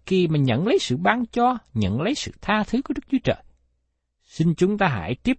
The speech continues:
nhận mau mau. Vì nếu không, Ngài phán xét sẽ đến, thì lúc đó ân điển không còn nữa. Kế tiếp, chúng ta tìm hiểu về bát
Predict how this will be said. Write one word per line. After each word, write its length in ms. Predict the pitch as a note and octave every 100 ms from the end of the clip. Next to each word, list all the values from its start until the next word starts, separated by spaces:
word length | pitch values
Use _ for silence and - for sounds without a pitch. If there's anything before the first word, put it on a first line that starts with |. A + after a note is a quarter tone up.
| -
nhận 340 | F2 D#2 F#2
mau 180 | A#2+ B2
mau. 240 | A2+ A2 - _ _ _ _ _ _ _ -
Vì 100 | A#2+
nếu 220 | A#2 G3+
không, 300 | - A3+ A#3 - _ _ _ _ _ _ _ -
Ngài 300 | A#2+ C#3 G2+
phán 260 | - - B3+
xét 260 | - D4 -
sẽ 100 | G3+
đến, 260 | C#3 F#3 C4 _ _ _ _ -
thì 120 | F2+
lúc 240 | B2 -
đó 220 | E3+ F#3 - _ _ _
ân 240 | F#3 F#3 A2
điển 280 | E2+ C#3+ E3+
không 260 | - F3 -
còn 140 | - -
nữa. 180 | E2 - _ _ _ _ _ _ _ _ _ _ _ _ _ _ _ _ _ -
Kế 100 | C4+
tiếp, 200 | - E4 -
chúng 180 | C4+ E4
ta 100 | C#4 -
tìm 180 | C3+
hiểu 280 | G2+ G2+ F3+
về 260 | F3 G#2+ - - _ _ _ _ _ _ _ -
bát 140 | -